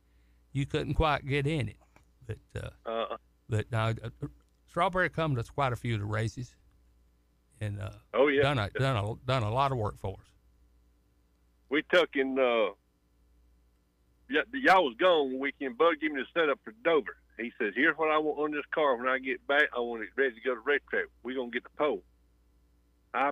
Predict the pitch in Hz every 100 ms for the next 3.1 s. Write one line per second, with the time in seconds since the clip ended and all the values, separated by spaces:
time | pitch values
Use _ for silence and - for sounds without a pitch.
0 | 131 143 151 147 147 147 143 143 - 147
1 | 143 135 147 147 147 139 131 110 - 113
2 | 156 165 147 143 135 147 147 147 147 147